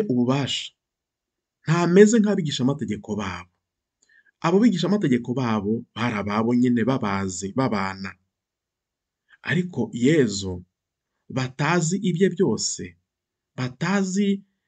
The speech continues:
amavuko na kamere ye byose, we, nanjye kuvuga ngo arabemeje,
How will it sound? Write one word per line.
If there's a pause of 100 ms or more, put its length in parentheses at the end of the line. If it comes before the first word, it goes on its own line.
(140)
amavuko
na
kamere (100)
ye
byose, (920)
we, (480)
nanjye
kuvuga
ngo
arabemeje,